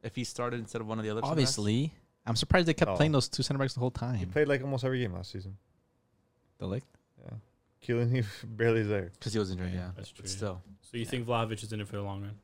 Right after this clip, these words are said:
Speaker 3: Yeah. I think when Chiesa comes back, it'll be a little bit different. When Di Maria's there, like, the team will be
Speaker 4: A little
Speaker 3: better.
Speaker 4: bromance.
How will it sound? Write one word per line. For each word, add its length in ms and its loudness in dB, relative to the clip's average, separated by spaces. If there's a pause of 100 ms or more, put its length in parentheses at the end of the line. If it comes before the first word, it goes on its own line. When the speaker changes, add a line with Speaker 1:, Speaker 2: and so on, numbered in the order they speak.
Speaker 3:
Yeah. 180 0 (640)
I 140 6
think 260 4
when 140 4
Chiesa 460 8
comes 260 2
back, 340 6
it'll 160 6
be 120 0
a 40 2
little 120 4
bit 160 -2
different. 360 2
When 100 2
Di 120 2
Maria's 440 4
there, 360 4
like, 200 2
the 100 -6
team 280 2
will 160 8
be 120 0
Speaker 4:
A 20 -4
little 200 2
Speaker 3:
better. 200 2
Speaker 4:
bromance. 580 -4